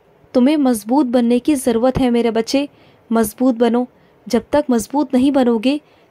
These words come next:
कैसे लड़ पाओगे मेरे बच्चे? दूसरों से नहीं मेरे बच्चे, खुद से। खुद से जो लड़ाई होती है ना, उसमें जीत हासिल करना बहुत ज़्यादा ज़रूरी हो जाता है मेरे बच्चे। मैं चाहता हूँ कि तुम अपने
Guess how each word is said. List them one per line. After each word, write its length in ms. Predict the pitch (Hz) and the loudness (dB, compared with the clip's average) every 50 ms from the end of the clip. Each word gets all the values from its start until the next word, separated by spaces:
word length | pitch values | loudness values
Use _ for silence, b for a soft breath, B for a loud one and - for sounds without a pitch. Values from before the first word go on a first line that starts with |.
| _ _ - | _ _ 0
कैसे 340 | 262 254 240 - - 320 285 | 0 0 2 2 2 2 2
लड़ 200 | 254 254 285 302 | 2 2 2 0
पाओगे 440 | 294 294 262 247 233 226 214 247 240 | 0 0 0 0 0 0 0 0 0
मेरे 220 | 233 233 226 233 | 2 0 0 0
बच्चे? 360 | 220 226 226 - 269 269 277 - - - | 0 -2 -2 -2 -2 -4 -4 -6 -6 -2
दूसरों 380 | 247 247 262 254 - 320 330 330 | -2 0 0 0 0 0 0 0
से 160 | - - 349 | 0 0 0
नहीं 240 | 302 294 277 311 311 | 0 0 0 0 0
मेरे 220 | 294 285 262 262 | 2 2 2 2
बच्चे, 360 | 226 233 233 - - 294 320 - _ _ _ - | 0 0 -2 -2 -2 -2 -2 -4 _ _ _ -2
खुद 140 | 294 285 - | -2 -2 -2
से। 260 | - - 277 269 269 b b b b b b b _ - | -2 -2 -2 -2 -2 b b b b b b b _ -2
खुद 140 | 302 302 | -2 -2
से 180 | - - - 330 | 0 0 -2 0
जो 140 | 277 330 311 | 2 2 0
लड़ाई 260 | 285 269 262 254 277 | 2 2 0 0 2
होती 280 | 262 294 262 247 269 254 | 2 0 0 0 0 0
है 80 | 262 269 | 2 0
ना, 160 | 247 269 294 b b b b b b b b b - | 0 -2 -4 b b b b b b b b b -6
उसमें 300 | 247 - - 269 277 226 | -4 0 2 2 2 2
जीत 220 | - 254 277 269 | 2 0 -2 -2
हासिल 340 | - 254 240 233 - 269 262 | -2 -2 -2 -2 -2 -2 -2
करना 340 | - 269 240 226 233 262 277 262 226 | 0 0 0 0 0 -2 -2 -4 -4
बहुत 380 | - 233 233 - 262 269 247 - | -4 -6 -4 -2 -2 -2 -2 -2
ज़्यादा 260 | 247 226 214 240 254 | -4 -2 0 0 0
ज़रूरी 400 | 240 - 233 226 220 233 247 269 | 0 0 0 0 2 0 0 0
हो 160 | 254 254 240 | 0 0 0
जाता 240 | 226 247 233 226 233 | 0 -2 -2 -2 -2
है 160 | 233 247 240 | -2 -2 -2
मेरे 220 | 233 226 226 226 220 | -2 -2 -2 -2 -2
बच्चे। 320 | 226 226 220 - 254 262 262 b b b b b b b b - | -2 -4 -2 0 -2 -2 -2 b b b b b b b b -4
मैं 120 | 226 233 240 | -2 0 0
चाहता 320 | - 247 226 226 - 247 | 0 0 0 0 0 0
हूँ 160 | 247 269 277 262 | 0 0 0 0
कि 100 | - 277 | -2 -2
तुम 160 | - 311 311 - - | -2 -4 -4 -4 -6
अपने 320 | 247 - - 262 285 | -6 -2 0 0 0